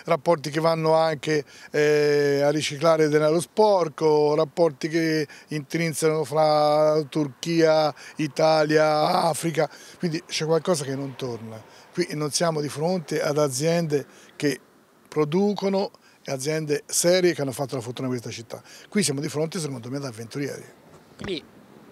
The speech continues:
Speaker 2: diciamo che, eh, è gente che, che magari ha iniziato questo, ha iniziato in questo settore per fare questi traffici, non perché avesse la vocazione dell'oro.
Speaker 1: Ma, eh, sai, io non li conosco, quindi non lo so, però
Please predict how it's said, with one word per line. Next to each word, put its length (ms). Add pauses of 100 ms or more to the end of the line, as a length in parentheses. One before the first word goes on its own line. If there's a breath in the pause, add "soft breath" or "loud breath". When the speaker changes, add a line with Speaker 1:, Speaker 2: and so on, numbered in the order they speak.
(160)
Speaker 2:
diciamo 400
che, 260 (480 loud breath)
eh, 320
è 140
gente 380
che, 180 (160)
che 640
magari 640
ha 140
iniziato 560 (120)
questo, 840
ha 60
iniziato 320
in 40
questo 220
settore 600 (240 loud breath)
per 120
fare 240
questi 240
traffici, 580
non 160
perché 240
avesse 320
la 100
vocazione 840
dell'oro. 560 (1120 loud breath)
Speaker 1:
Ma, 180
eh, 140
sai, 160
io 60
non 100
li 80
conosco, 420
quindi 240
non 140
lo 80
so, 260
però 220